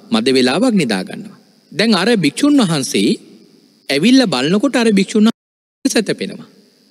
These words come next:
එතකොට බලන්න අර තමන් ධර්මයේ ජීවිතයට එකතු කරගෙන තමන් වඩන්නේ නැතුව අනිත් අයට ධර්මයේ පුරුදු පුහුණු කරන්න ගියාම වෙන විනාශ. භාග්‍යතුන් වහන්සේ භික්ෂුවට චෝදනා කරනවා.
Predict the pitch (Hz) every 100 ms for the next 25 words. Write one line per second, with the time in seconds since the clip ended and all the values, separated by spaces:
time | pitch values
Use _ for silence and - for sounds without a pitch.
0 | _ - 113 107 120 139 123 101 - -
1 | _ - 135 139 185 214 233 233 - 120
2 | 113 120 160 196 208 180 147 110 117 151
3 | 175 202 220 202 156 - 175 208 202 208
4 | 208 214 202 - 151 143 220 277 247 165
5 | 139 117 101 98 - 156 339 - - _
6 | _ _ 120 151 269 - 269 247 220 180
7 | 160 160 165 151 - 185 285 269 214 185
8 | 151 139 127 117 107 110 101 101 156 190
9 | - _ 107 113 123 107 95 87 - -
10 | _ _ _ _ _ _ _ _ _ _
11 | _ 107 120 127 113 110 113 120 123 104
12 | 104 - 120 120 113 113 139 143 131 104
13 | 101 98